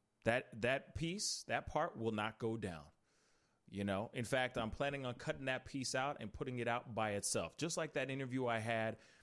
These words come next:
that little phone call I had with Stacy from yesterday's show, last night's show, you know, it's gonna be on as well. So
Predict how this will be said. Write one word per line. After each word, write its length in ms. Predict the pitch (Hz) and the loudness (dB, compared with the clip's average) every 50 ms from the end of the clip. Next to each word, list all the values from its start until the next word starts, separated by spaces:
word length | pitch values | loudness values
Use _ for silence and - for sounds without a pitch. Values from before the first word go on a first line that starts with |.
| - - - - - | -20 -20 -20 -2 0
that 160 | 117 113 110 | 2 2 4
little 160 | 120 135 131 | 2 2 0
phone 260 | 117 - - 127 123 120 | 0 0 0 0 0 0
call 220 | - 123 113 113 | 2 2 4 4
I 100 | 110 110 | 4 4
had 340 | 101 107 110 110 110 107 107 | 2 2 2 2 2 2 2
with 140 | 107 101 - | 0 0 0
Stacy 640 | - - 139 131 127 123 - - 127 120 120 117 - - - - - | 0 0 2 0 2 0 0 0 0 -2 -2 -4 -8 -14 -20 -20 -8
from 240 | - - 117 107 110 - 110 | -4 -4 -2 -2 -4 -2 0
yesterday's 600 | 113 123 127 123 - - 117 117 117 113 110 110 | 2 2 2 0 -2 -2 0 2 2 2 2 0
show, 340 | - - 123 113 113 110 107 | 0 2 2 2 2 2 2
last 280 | 110 110 117 110 - - | 2 2 2 0 0 0
night's 260 | 113 113 113 110 - | 0 0 0 -2 -2
show, 400 | - - 131 117 113 110 113 113 - - - - - - - - | -2 0 2 2 2 2 0 -2 -6 -12 -20 -20 -20 -20 -10 -6
you 160 | 120 110 113 | -2 0 0
know, 140 | 113 107 110 | 2 2 0
it's 140 | - 107 - | 0 -2 -2
gonna 180 | - 120 120 | 0 0 0
be 180 | 107 113 113 113 | 0 0 0 2
on 180 | 107 107 107 104 | 2 2 0 0
as 140 | 98 90 | 0 0
well. 300 | 101 98 101 92 82 78 | 0 0 2 2 0 -2
So 400 | 78 - - 113 101 92 92 95 | -2 0 2 2 2 2 2 0